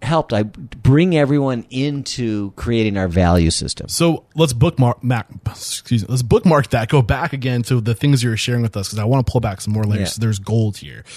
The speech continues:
Speaker 2: So what I'm hearing, and I'm reading between the lines, you weren't really patient with your staff. If somebody, you know, you weren't willing to work with them to build them, to get them to where you wanted them to be.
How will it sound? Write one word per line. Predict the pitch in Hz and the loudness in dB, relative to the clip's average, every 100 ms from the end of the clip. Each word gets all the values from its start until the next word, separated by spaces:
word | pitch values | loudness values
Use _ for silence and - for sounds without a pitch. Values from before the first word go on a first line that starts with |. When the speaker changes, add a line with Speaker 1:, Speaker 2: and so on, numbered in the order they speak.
| - - | -18 0
Speaker 2:
So | 143 | 2
what | 147 | 4
I'm | 135 | 2
hearing, | 117 196 151 | 2 4 6
and | 120 | 6
I'm | 113 127 | 6 6
reading | 160 | 4
between | 147 - | 2 0
the | 120 | 0
lines, | 113 113 95 92 | 2 0 -2 -6
you | - 120 | -4 0
weren't | 127 147 131 | 0 0 -4
really | 120 110 | -4 -2
patient | - 104 - 73 | -4 -4 -8 -12
with | 90 | -16
your | - | -16
staff. | 82 - 57 - - - - | -16 -14 -14 -16 -20 -20 -10
If | 113 | -2
somebody, | 165 156 156 151 - _ - | 2 4 4 2 -4 _ -18
you | 143 143 147 | -14 -4 2
know, | 135 | 4
you | 131 | 6
weren't | 139 175 | 4 2
willing | 151 151 | 2 2
to | 131 | 2
work | 110 131 127 | 2 2 0
with | 120 | -2
them | 113 | -2
to | 104 | -2
build | - 123 113 | -2 -2 0
them, | 113 | -4
to | 104 | -4
get | 107 101 | -6 -4
them | 113 | -4
to | - | -4
where | 104 | -4
you | 101 | -4
wanted | 107 117 110 | -2 -2 -2
them | 95 85 | -4 -6
to | 90 | -8
be. | 90 | -10